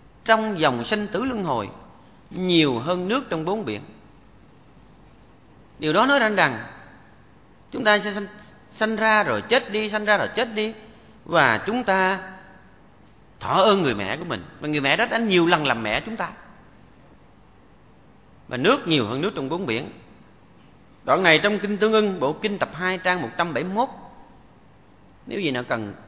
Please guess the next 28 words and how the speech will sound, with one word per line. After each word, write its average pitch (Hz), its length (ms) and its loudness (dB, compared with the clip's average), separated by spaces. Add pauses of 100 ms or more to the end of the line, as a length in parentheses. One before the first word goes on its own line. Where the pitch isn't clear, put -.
tra 160 140 -4
cứu 233 220 -4
thêm 185 280 -4 (1040)
thì 104 360 -6 (460)
ghi 156 200 0
cái 170 80 -6
số 190 120 -8
trang 147 260 -4
này 101 180 -8
mà 104 80 -10
về 101 100 -6
tra 120 260 -12
cứu. 185 140 -14 (2500)
Trong 220 160 0
Kinh 220 200 0
Tăng 208 200 2
Chi 220 240 0 (300)
Anguttara 196 800 2
Nikaya, 202 600 0 (220)
tập - 120 2 (120)
ba, 196 220 4
trang 190 220 0
sáu 226 140 0
mươi 208 100 -2
mốt, 247 240 2
Đức 262 160 -10
Phật 127 200 -2
dạy: 127 280 -2